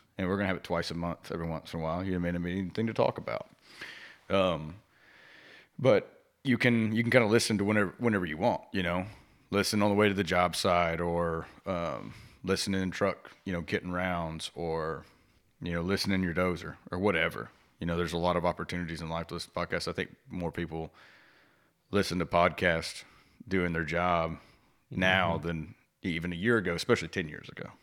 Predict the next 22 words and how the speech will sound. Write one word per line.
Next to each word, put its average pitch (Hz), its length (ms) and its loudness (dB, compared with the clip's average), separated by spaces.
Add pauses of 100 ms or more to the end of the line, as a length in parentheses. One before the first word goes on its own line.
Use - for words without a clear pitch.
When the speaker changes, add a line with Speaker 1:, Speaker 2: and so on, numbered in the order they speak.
(180)
Speaker 1:
right? 82 280 -6 (720)
I 90 100 -2
know 90 160 2
I 85 120 4
listen 85 320 -2
to - 60 -10
podcasts 82 360 -4
probably 82 220 -4
more 80 120 -4
than 76 120 -10
music. 76 320 -10 (880)
I 80 40 -12
mean, 71 260 -10 (1040)
for - 100 -12
sure, 87 240 -4
mu-, 95 200 -2 (280)
uh, 92 60 0
podcasts 87 520 0
or 78 40 -6
audiobooks 80 640 -6 (520)
anyways. 78 520 -8 (920)
Um, 82 420 -4